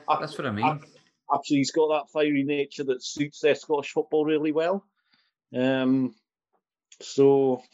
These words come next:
Speaker 1: no, I just leave him as he is, I think, yeah. Uh-huh.
Speaker 2: Yeah, there's part, there's part
Speaker 1: Yeah.
Speaker 2: of the,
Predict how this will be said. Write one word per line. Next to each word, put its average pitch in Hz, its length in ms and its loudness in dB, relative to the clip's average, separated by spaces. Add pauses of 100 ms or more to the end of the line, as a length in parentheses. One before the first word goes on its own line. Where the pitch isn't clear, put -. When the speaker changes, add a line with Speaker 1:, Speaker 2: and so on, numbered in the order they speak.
(400)
Speaker 1:
no, 87 220 2
I 82 180 6
just 78 260 -10
leave 82 180 -10
him 82 100 -12
as 78 100 -12
he 82 140 -6
is, 82 180 -4
I 82 40 -12
think, 82 300 -16
yeah. 85 240 -8 (200)
Uh-huh. 104 200 -8
Speaker 2:
Yeah, 104 360 0 (280)
there's 147 140 2
part, 139 300 2
there's 131 140 -4
part 139 220 0
Speaker 1:
Yeah. 123 80 -2
Speaker 2:
of 131 60 -4
the, 113 200 -4